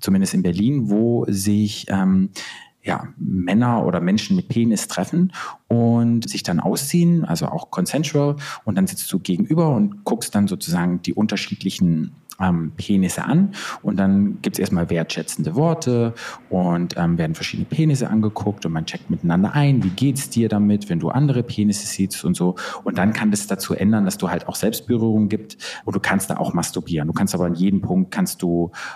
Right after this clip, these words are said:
auschecken und sagen, "Okay, das ist mir zu viel." Genau. Und das habe ich letztes Jahr mal ausprobiert. Und ja, es war eine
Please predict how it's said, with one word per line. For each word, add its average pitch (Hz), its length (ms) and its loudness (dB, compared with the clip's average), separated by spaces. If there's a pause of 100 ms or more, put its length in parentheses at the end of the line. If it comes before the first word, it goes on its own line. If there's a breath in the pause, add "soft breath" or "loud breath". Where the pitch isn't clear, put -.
auschecken 98 760 0 (320 loud breath)
und 92 120 2
sagen, - 240 -2
"Okay, - 240 -2
das - 160 -4
ist - 60 -10
mir 82 100 -4
zu - 120 -4
viel." - 300 -2 (120)
Genau. 80 400 -4
Und 117 100 -4
das 101 80 -4
habe 98 100 0
ich - 80 -2
letztes 190 280 0
Jahr 175 100 2
mal 175 120 2
ausprobiert. - 580 -2 (720)
Und 92 600 2
ja, 117 100 -2
es - 120 -6
war 90 120 2
eine 95 520 2